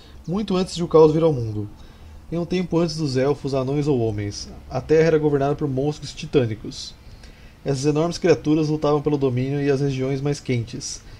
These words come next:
as mais próximas da faixa equatorial, tornaram-se as zonas mais disputadas.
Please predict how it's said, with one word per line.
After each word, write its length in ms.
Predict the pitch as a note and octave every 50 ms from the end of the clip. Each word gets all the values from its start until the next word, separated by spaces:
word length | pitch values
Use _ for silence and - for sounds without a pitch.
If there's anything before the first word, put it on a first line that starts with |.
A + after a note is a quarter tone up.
| - - - -
as 120 | - A#2+ B2+
mais 160 | D3+ D3+ D3+
próximas 380 | - - D#3 D#3+ D#3 F3 D#3+
da 80 | D#3 D#3
faixa 240 | D3+ D3+ C#3 C#3 C#3+
equatorial, 640 | - D3 C#3+ - D#3+ D3+ C#3 C3 C3 D3 D#3 E3 E3 - - - - - - -
tornaram-se 500 | - D3+ C#3+ C#3 C#3 C#3+ D3 C#3+ - D#3+
as 100 | C#3+ B2
zonas 220 | C3+ C#3 C#3+ C3+
mais 180 | C3+ C#3 C#3+ C#3
disputadas. 760 | - - - D#3 - B2 A2 G#2 G2+ G#2 - - - - -